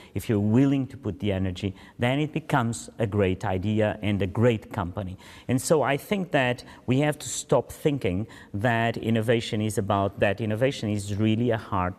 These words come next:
process. You have to learn along the way. You have to get really the skills that develop that idea into a product.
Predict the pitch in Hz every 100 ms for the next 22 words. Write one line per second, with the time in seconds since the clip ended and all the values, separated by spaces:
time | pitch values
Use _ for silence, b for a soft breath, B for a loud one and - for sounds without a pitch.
0 | - 151 - 110 98 - B B B 107
1 | 107 104 - - 107 117 127 127 104 98
2 | 92 101 123 113 80 - B - 107 110
3 | 107 - 95 98 107 110 - B B 110
4 | 131 123 98 101 - - 190 117 - -
5 | B B 107 117 117 - 113 92 123 151
6 | 143 - 101 117 95 98 104 104 107 107
7 | 120 - 113 90 87 -